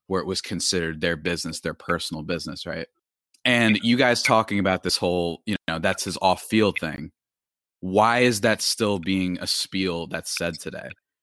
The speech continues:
You know what I'm saying? And I'm not saying it was good back then. It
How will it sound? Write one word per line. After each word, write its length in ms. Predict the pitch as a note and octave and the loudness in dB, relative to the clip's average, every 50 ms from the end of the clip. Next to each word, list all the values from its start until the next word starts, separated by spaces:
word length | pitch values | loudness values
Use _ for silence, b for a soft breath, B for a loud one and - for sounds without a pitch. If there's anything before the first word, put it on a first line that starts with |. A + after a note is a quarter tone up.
| _ _ _ | _ _ _
You 120 | G2 G2 | -2 0
know 60 | F2+ F2+ | 0 0
what 80 | F2 | 0
I'm 60 | E2+ | 0
saying? 400 | E2 - - F2 E2+ E2+ E2+ E2+ | 0 0 0 0 -2 -2 -2 -2
And 120 | D2+ F#2 F2+ | -2 -2 0
I'm 80 | F#2 | 2
not 160 | G2+ G#2 G#2 - | 2 2 2 2
saying 260 | - G#2+ G2 G2 F#2 | 2 2 2 2 2
it 80 | F2+ | 0
was 120 | F#2 F2 D#2+ | -2 -4 -2
good 220 | D2+ G2 F#2 D#2+ | 0 0 0 2
back 280 | D#2+ F2 E2 D#2 - - | 2 0 0 -2 -2 -6
then. 160 | - D#2 D2 | -6 -6 -4
It 120 | D2+ - | -6 -8